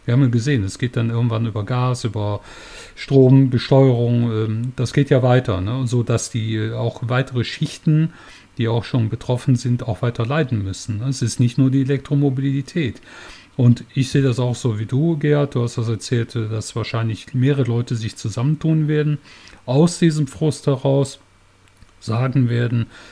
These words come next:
lassen wir uns nicht gefallen. Und das kann ich auch gut verstehen, ne? Also auf halber Strecke, ich gehe hin, kaufe mir den Wagen mit der Zuversicht, dass das Auto tatsächlich um diesen Preis von viereinhalbtausend, glaub ich, sind's ja noch gewesen,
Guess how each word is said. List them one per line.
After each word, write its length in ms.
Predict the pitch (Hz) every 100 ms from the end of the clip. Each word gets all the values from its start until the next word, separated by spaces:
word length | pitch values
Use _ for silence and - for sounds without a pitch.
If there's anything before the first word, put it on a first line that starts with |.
| -
lassen 240 | 117 117 123
wir 60 |
uns 120 | 107 131
nicht 180 | 127
gefallen. 460 | - 131 131 127 127
Und 100 | 110
das 140 | 110
kann 160 | - 151
ich 60 | 131
auch 100 | 113
gut 180 | 151
verstehen, 440 | - 139 - 165 98
ne? 100 | 101
Also 160 | 117
auf 140 | 123 -
halber 260 | 139 139
Strecke, 460 | - - 127 - 147 - -
ich 240 | - - -
gehe 200 | 160 135
hin, 200 | 143 139
kaufe 320 | 131 135 -
mir 80 | 113
den 240 | 110 98
Wagen 460 | 101 104 135 165 170 - - - -
mit 200 | 113 131
der 100 | 117
Zuversicht, 920 | - 139 139 143 131 135 - 131 123
dass 220 | 117 -
das 280 | 113 - -
Auto 480 | 120 147 - 165
tatsächlich 720 | 147 123 117 135 131 143 - 156
um 200 | 160 160
diesen 360 | 151 - 127
Preis 440 | - 123 123 156 -
von 240 | 127 110
viereinhalbtausend, 800 | - 123 113 - 135 143 165 160
glaub 200 | 151 147
ich, 40 | 143
sind's 200 | 156 160
ja 100 | 151
noch 240 | 147 131 - - -
gewesen, 580 | 131 139 139 139 135